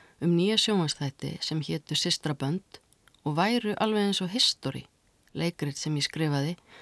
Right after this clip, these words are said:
að beiðni leikhópsins Sokkabandið og var sýnt í Borgarleikhúsinu í mars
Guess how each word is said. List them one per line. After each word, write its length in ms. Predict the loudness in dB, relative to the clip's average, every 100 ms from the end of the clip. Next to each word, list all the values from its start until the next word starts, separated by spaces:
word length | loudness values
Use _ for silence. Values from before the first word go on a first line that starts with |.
| -6 -6
að 140 | -2
beiðni 320 | 2 6 6 4
leikhópsins 760 | 2 -2 -4 -4 0 0 -2 -2
Sokkabandið 760 | -2 0 -4 -2 -2 -2 -6 -6 _ -20 _ -2
og 140 | 2
var 80 | 2
sýnt 400 | 2 0 -4 -6
í 80 | -4
Borgarleikhúsinu 840 | -4 -4 -2 -2 -2 -4 -2 -2
í 80 | 0
mars 460 | 0 2 2 2